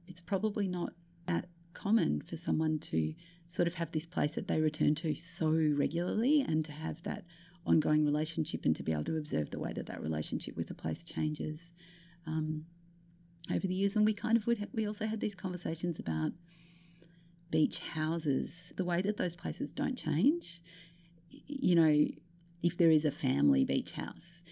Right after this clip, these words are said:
and you go there as a kid, you go there twenty years later and it's the same couch, the same kitchen, the same saucepans, the same pictures on the walls.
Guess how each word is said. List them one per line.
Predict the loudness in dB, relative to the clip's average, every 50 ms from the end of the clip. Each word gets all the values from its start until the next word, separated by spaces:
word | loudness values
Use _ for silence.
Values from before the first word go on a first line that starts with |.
| -20 -20 -16 -4 2
and | 4 6
you | 6 6
go | 4 2 2 4
there | 2 2 2
as | 2 0 -2
a |
kid, | -6 -2 0 0 0 0 -4 -10 -20 -20 -20 -12 -10
you | -4 0
go | 2 2 4
there | 4 2
twenty | 2 2 2 2 2 4
years | 2 2 0 0
later | 0 0 0 0
and | -2 -2
it's | -4 -4 -2
the | -2 0
same | 2 4 4 4 4 2
couch, | 0 -2 -4 -6 -8 -8 -10 -10 -10 -6 -2
the | -2 2
same | 6 6 6 8 6 6
kitchen, | 4 2 -2 0 2 4 6 6
the | 6 6
same | 4 4 4 6 6 4
saucepans, | 2 0 -2 -2 -2 -2 -4 -6 -4 -4 -4 -4 -4 -8 -8
the | -2 0
same | 2 4 6 4 6
pictures | 4 4 2 4 2 4
on | 4 4 4
the | 4
walls. | 4 2 0 -2 -4